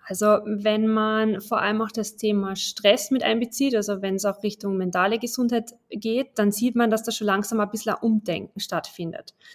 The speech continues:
Ähm, alles, was so mit der psychischen Gesundheit zusammenhängt, ist nach wie vor ein Riesentabuthema.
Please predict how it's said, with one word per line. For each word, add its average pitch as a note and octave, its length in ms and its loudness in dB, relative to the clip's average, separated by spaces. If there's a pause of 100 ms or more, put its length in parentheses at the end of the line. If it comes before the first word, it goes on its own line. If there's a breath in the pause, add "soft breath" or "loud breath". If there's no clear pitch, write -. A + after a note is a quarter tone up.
(580 loud breath)
Ähm, G#3+ 480 4 (120)
alles, A#3 280 8
was C4+ 160 2
so C4+ 80 6
mit C4 180 6
der A#3+ 100 6
psychischen G#3+ 920 2
Gesundheit G#3 720 2
zusammenhängt, G#3 960 0 (680)
ist B3 240 2
nach G#3 360 4
wie A#3+ 80 2
vor G#3+ 180 2
ein G#3 80 4
Riesentabuthema. G3+ 1040 -2